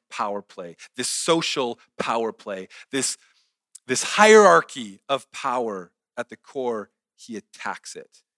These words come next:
And it's wild and it's awesome. He speaks of it in Ephesians five and six. He also dabbles in it a bit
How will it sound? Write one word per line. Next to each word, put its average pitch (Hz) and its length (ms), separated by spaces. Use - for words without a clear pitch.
And 202 120
it's - 160
wild 135 640
and 120 120
it's 117 140
awesome. 107 520
He 156 80
speaks - 340
of 170 100
it 175 100
in 147 60
Ephesians 156 480
five 147 260
and 131 80
six. - 420
He 160 140
also 156 420
dabbles 147 420
in 147 80
it 147 120
a 135 40
bit 151 260